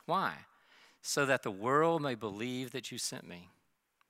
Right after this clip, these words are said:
The glory that you have given me, I've given to them, that they may be one even as we are one, I and them and you and me, that they may become perfectly one." Why?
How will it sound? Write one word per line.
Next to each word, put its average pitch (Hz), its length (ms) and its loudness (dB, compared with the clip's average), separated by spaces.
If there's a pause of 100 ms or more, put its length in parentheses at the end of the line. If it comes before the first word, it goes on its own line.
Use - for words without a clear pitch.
(600)
The 147 80 -2
glory 165 400 6
that 175 100 4
you 175 100 4
have 131 120 4
given 170 300 4
me, 170 200 6
I've 139 180 6
given 147 280 2
to 139 120 -4
them, 131 360 0
that 123 140 -2
they 160 180 4
may 185 180 4
be 151 120 2
one 151 340 4
even 170 360 0
as 139 180 4
we 160 160 -4
are 147 120 0
one, 92 440 -4 (460)
I 165 160 -4
and 151 180 4
them 143 300 6
and 117 140 0
you 160 160 0
and 135 140 2
me, 104 340 -2 (580)
that 123 180 -2
they 156 220 6
may 175 180 4
become 156 440 2
perfectly 175 580 -2
one." 101 480 -4 (220)
Why? 120 460 0